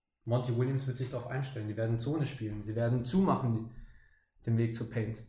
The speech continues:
Deshalb muss er f-, früh anfangen, schon den Dreier zu nehmen, damit er auch ein bisschen Rhythmus in dem Wurf hat. Nur so können sie dann, ähm,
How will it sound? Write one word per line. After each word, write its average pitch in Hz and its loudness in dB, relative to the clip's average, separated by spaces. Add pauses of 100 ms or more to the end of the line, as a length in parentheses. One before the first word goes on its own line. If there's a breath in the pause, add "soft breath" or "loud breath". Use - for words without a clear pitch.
(1080)
Deshalb 120 4
muss 160 4
er 160 6
f-, - -4
früh 180 2
anfangen, 143 0
schon 120 -2
den 117 6
Dreier 120 4
zu 120 -4
nehmen, 113 2
damit 110 -2
er 117 -4
auch - -8
ein 117 -4
bisschen 117 -4
Rhythmus 113 -6
in 110 -6
dem 104 -8
Wurf 107 -6
hat. - -12 (1000)
Nur 131 2
so 127 4
können 117 4
sie 110 0
dann, 107 0
ähm, 107 -6